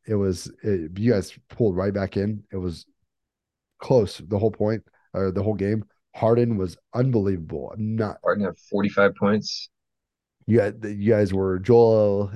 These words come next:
Speaker 1: Embiid less in that game.
Speaker 2: <laughs>
Speaker 1: He sat out. He might miss game two. Um, that's still up. Uh, he has a, he's dealing with a knee injury, I believe. Um, but yeah, man, Harden was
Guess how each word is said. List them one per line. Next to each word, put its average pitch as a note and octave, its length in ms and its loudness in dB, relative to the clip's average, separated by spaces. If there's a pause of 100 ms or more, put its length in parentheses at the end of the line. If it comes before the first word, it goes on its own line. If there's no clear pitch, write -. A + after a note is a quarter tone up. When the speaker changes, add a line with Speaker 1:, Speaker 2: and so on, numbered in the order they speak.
Speaker 1:
Embiid G2+ 500 -2
less G2+ 500 -4 (220)
in A#2+ 80 -6
that G#2+ 120 -4
game. A#2 280 0 (100)
Speaker 2:
<laughs> - 80 -14
Speaker 1:
He G2+ 280 -2
sat G2+ 260 -2
out. A2+ 280 -2 (300)
He F#2+ 140 -8
might G2+ 320 -2
miss A2 180 -2
game G#2+ 260 -2
two. A#2 400 0 (460)
Um, D#2+ 240 -8
that's D#2 220 -10
still F#2+ 220 0
up. D#2 120 -6 (360)
Uh, G2+ 140 -2
he F#2+ 160 -4
has F2+ 160 0
a, D#2 180 -8
he's F#2 140 -6
dealing G2+ 220 -2
with F2 160 -6
a E2+ 60 -6
knee G2 260 -4
injury, E2 460 -6 (200)
I E2 40 -10
believe. E2 460 -8 (500)
Um, D2+ 440 -8 (220)
but F#2 80 -4
yeah, G2+ 100 -2
man, F2+ 200 -6
Harden G#2+ 380 0
was F#2 260 -2